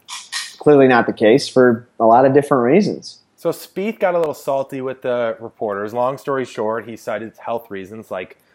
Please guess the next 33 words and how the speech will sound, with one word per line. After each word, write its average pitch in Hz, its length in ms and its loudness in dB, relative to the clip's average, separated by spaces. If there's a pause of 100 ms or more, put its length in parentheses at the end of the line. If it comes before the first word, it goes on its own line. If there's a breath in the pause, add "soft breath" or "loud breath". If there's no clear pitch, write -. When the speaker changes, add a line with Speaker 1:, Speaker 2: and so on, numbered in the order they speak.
(120)
Speaker 2:
a 110 40 -12
lot 117 160 -2
of 110 60 -6
the 110 80 -8
other 113 160 -4
guys 95 280 -6
that 95 100 -10
have 87 80 -12
dropped 92 360 -6
out. 101 320 -2 (360)
So 151 240 2
Zika 170 380 -4
virus, 151 420 2
I 147 120 2
get. 120 440 -4 (360)
Um, 123 560 -4 (260)
but 165 80 -6
let 190 60 -4
me 208 80 -2
ask 208 160 -6
you 165 80 -2
this, 185 220 -4
Matthew. 104 500 -6 (640)
If 147 160 -12
he 233 440 -8
is 175 140 -6
not 151 340 -8
planning 147 520 -10
on 123 720 -8 (560)
having 127 420 -6
children 117 600 -8 (1080)
anytime 117 460 -10
soon, 110 360 -16